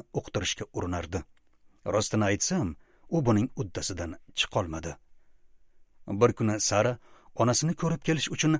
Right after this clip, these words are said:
boshqa shaharga otlanib qoldi va o'zi bilan qizimiz Joyni ham olib ketdi.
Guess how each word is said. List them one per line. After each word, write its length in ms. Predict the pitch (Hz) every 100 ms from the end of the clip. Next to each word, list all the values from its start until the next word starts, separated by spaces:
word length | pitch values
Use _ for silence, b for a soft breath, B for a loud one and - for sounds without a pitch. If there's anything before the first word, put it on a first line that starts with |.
| B B -
boshqa 400 | 98 107 - 98
shaharga 400 | 113 120 104 127
otlanib 400 | 120 - 120 104
qoldi 320 | - 90 90 80 - - - -
va 120 | 117 -
o'zi 240 | 135 117 104
bilan 200 | 104 110
qizimiz 440 | - 95 98 101 - b b
Joyni 400 | 104 104 90 87
ham 200 | - 98 -
olib 280 | 117 156 -
ketdi. 340 | 90 -